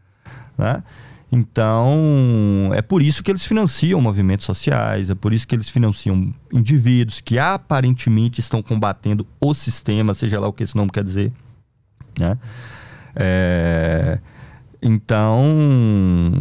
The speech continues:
o objetivo é esse, né? É uma disputa permanente. É, um partido, quando chega no poder,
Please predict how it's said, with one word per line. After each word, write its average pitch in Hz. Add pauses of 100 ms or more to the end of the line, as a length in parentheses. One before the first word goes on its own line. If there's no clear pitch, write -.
(100)
o 123
objetivo 151
é 208
esse, 151
né? 113
É -
uma 120
disputa 143
permanente. 160 (380)
É, -
um 139
partido, 175
quando 131
chega 123
no 113
poder, 98